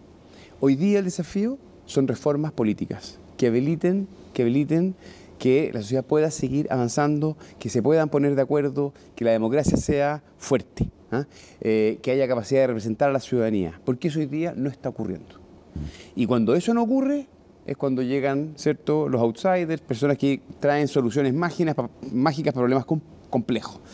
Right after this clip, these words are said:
Entonces yo, yo creo que hoy día la política es la gran piedra de tope que tiene Chile y que no ha tenido capacidad de cambiar la dinom-, la, la, la dinámica y la lógica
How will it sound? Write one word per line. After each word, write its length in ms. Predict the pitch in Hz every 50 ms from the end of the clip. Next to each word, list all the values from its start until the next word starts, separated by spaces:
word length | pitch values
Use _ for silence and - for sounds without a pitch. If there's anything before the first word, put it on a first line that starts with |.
| - - -
Entonces 240 | - - 147 147 131
yo, 280 | 151 180 208 214 - - - - -
yo 300 | 135 123 147 170 165 - - - - -
creo 460 | - 135 160 156 120 110 127 139 143 - - - - - - - - - -
que 60 | 117
hoy 60 | 117
día 160 | 123 151 156
la 80 | 147 135
política 560 | 123 123 113 123 143 151 170 160 - 214 247 - - - - - - - - - -
es 240 | 147 143 - - -
la 100 | 127 120
gran 300 | 123 135 143 151 165 160
piedra 340 | - 160 160 160 156 156
de 120 | 151 139 131
tope 220 | - 147 147 156
que 120 | 143 139 135
tiene 420 | 131 135 135 135 143 151 160 151 - - - - - -
Chile 320 | - - 185 156 113 - - - - - - - - - - - - - - -
y 80 | 120
que 280 | 98 127 135 151 - -
no 200 | - 135 147 165
ha 60 | 175
tenido 300 | 165 170 170 175 175 180
capacidad 760 | 175 160 143 - 120 - - - 120 131 143 156 170 208 214 - - - - - - - - - - - - -
de 160 | 113 123 123
cambiar 480 | 123 123 120 120 143 151 160 165 - -
la 140 | 117 117 113
dinom-, 380 | 113 120 127 156 160 156 135 -
la, 160 | - 127 120 113
la, 220 | 117 - 113 117
la 120 | 107 113
dinámica 460 | 107 107 110 156 170 170 147 - 135 139
y 60 | 131
la 80 | 113
lógica 600 | 117 147 156 - - 160 - 170 170 180 190 185